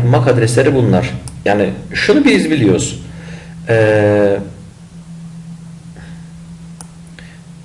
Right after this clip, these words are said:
bir tane V lan bir,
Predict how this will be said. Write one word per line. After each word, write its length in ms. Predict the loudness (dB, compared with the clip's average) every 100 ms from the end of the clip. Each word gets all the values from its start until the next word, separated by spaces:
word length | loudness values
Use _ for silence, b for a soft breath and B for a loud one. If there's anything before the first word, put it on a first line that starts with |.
| -18 -18 -18 -18 -18 -18 -20 -20 -20 -20 B B -4
bir 280 | 0 2
tane 320 | 4 4 4 4
V 140 | 4
lan 220 | 4 4
bir, 300 | 2 2 -2